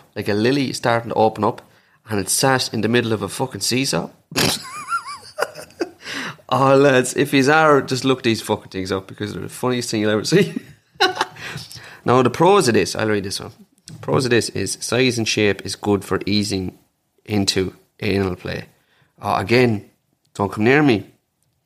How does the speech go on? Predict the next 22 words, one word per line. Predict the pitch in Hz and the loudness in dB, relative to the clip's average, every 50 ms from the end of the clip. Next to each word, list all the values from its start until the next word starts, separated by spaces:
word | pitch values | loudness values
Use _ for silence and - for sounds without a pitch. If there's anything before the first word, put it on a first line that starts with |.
| _ _ | _ _
I | 120 110 | -4 -2
don't | 98 - 123 - - | 0 0 0 2 2
need | 143 160 170 165 | 2 2 2 2
that | 151 131 117 | 0 0 0
sort | - - 117 110 107 | 0 0 0 0 0
of | 107 | 0
stuff, | - 107 107 104 | 0 0 0 0
thanks. | - - 110 107 107 - - - _ _ _ _ _ _ - _ _ _ _ _ _ _ _ _ _ | 0 -2 -2 -2 -2 -4 -8 -12 _ _ _ _ _ _ -20 _ _ _ _ _ _ _ _ _ _
Again, | - 98 92 104 104 110 117 | -8 -6 -2 0 0 2 2
it's | 110 101 - - | 0 0 0 2
made | 104 104 107 98 | 2 2 2 2
from | - - 101 95 87 82 - | 2 0 0 0 0 -4 -4
medical | 95 107 107 101 95 - 92 | -4 -4 -2 -2 -4 -4 -4
grade | 92 98 101 101 101 98 - | -4 -2 -2 -2 -2 -4 -6
materials, | 98 95 - 104 104 120 139 165 180 | -8 -2 0 2 2 2 0 -2 -4
so | - - 101 95 90 87 - - - _ _ _ _ _ _ | -6 -4 -2 -2 -2 -4 -8 -16 -20 _ _ _ _ _ _
Ryan | - 92 92 92 92 92 | -6 -4 -2 -2 0 -2
reckons | 95 95 92 - 95 92 | -2 -4 -4 -6 -8 -8
it's | - - | -8 -4
good | - - 95 - | -2 -2 -2 0
for | - 104 | 0 0
you. | 123 156 165 120 | 2 2 2 0